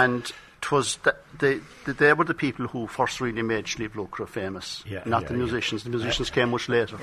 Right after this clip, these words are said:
Speaker 2: But of course, uh, Eoin Roe, he came over this country.
Speaker 1: He did.
Speaker 2: He came over to Liscarroll. He ended up with the, the, the poets of Munster below
Speaker 1: He did.
Speaker 2: in, in, in Crewe.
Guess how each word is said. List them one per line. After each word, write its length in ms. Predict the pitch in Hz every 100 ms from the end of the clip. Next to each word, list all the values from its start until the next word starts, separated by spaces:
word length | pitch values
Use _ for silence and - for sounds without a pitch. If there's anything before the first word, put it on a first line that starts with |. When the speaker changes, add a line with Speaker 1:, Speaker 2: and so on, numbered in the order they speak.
| 113
Speaker 2:
But 100 | 120
of 60 | 107
course, 320 | 120 110 - -
uh, 220 | 110 110 -
Eoin 260 | 120 117
Roe, 160 | 107 120
he 140 | 120
came 240 | 135 139 143
over 180 | 139 101
this 220 | 82 -
country. 400 | - 98 - 139 - -
Speaker 1:
He 120 | 143 135
did. 280 | 151 185
Speaker 2:
He 220 | 104 110 107
came 240 | 110 107
over 260 | 104 104 101
to 140 | 110
Liscarroll. 800 | 113 104 - - 110 113 117 135
He 300 | 107 123 117
ended 220 | 117 107
up 220 | 113 117
with 160 | 156 -
the, 300 | 151 147 147
the, 220 | 135 127 101
the 160 | 107
poets 460 | 110 - 113 110 -
of 80 | 101
Munster 340 | 95 78 -
below 280 | 85 101 107
Speaker 1:
He 140 | 117 117
did. 120 | 87
Speaker 2:
in, 220 | 107 107
in, 360 | 117 107 107 110
in 160 | 117 104
Crewe. 340 | - 117 127